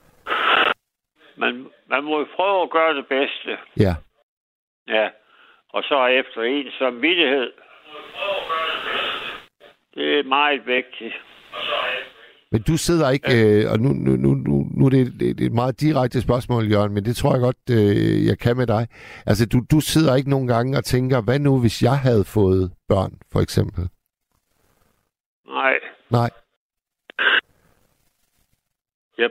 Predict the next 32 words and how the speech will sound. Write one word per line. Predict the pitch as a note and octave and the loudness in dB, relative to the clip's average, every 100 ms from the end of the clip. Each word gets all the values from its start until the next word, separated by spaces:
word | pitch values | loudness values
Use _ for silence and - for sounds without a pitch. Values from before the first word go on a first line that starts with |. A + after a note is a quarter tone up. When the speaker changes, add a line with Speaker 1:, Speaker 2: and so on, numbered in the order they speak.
| - | -2
Speaker 1:
prøver | E3 F3+ F#3+ D3+ - | 0 2 2 0 0
på | E3+ D3 | 2 4
ikke | C#3+ E3 C3+ | 2 2 -2
at | A2+ | -4
sidde | - D3+ D3+ C3 | 0 0 4 4
og | A#2+ - | 2 -2
fortryde | B2+ - D#3 D3+ C3+ | -12 -4 -2 0 -2
noget. | A#2 A2+ A#2+ A#2+ A2 _ _ - | 2 4 4 0 -4 _ _ -2
Speaker 2:
Ja. | A2 G2+ _ _ _ _ _ _ - _ _ _ _ _ _ | -2 -4 _ _ _ _ _ _ -20 _ _ _ _ _ _
Speaker 1:
Men | A#2 A2+ A#2 | -4 -2 2
jeg | A#2+ C3 A#2+ - | 2 0 -4 -10
er | - C#3 C#3+ | -4 -2 -2
i | C#3 C3+ | -2 -4
den | B2 B2 A2+ | -4 -6 -2
heldige | E3 F3+ E3 C3 A#2 - - | -2 -2 -2 -2 -2 -4 -2
situation, | C#3 A#2+ A#2 - - F3 D#3 A#2+ - _ - | 0 0 0 0 0 0 0 -6 -16 _ -6
at | A2+ G#2 | -6 -2
jeg | B2 | -2
har | B2 D3+ C3 | -2 -2 0
alle | B2 D3 D3 | 0 0 -2
de | C3+ C3+ | -6 -4
venner | C3 D3+ D#3 A#2+ - - - - - - - - _ - | -2 -2 -2 -4 -6 -16 -20 -20 -18 -18 -18 -20 _ -6
tilbage, | A#2+ C#3 C#3+ D3 C3 | -2 0 0 0 -4
som | - B2 | -10 -6
jeg | A2+ | -2
havde, | C#3 C#3+ C#3 B2 | 0 0 -2 -4
i, | A#2+ A2+ - _ _ - | -8 -10 -16 _ _ -4
da | |
jeg | A2 A2+ | 0 0
var | A2+ | -2
tyve | - - F3 F#3 | -4 -2 2 4
år. | B2+ A2+ A2+ G#2 | 4 4 2 -2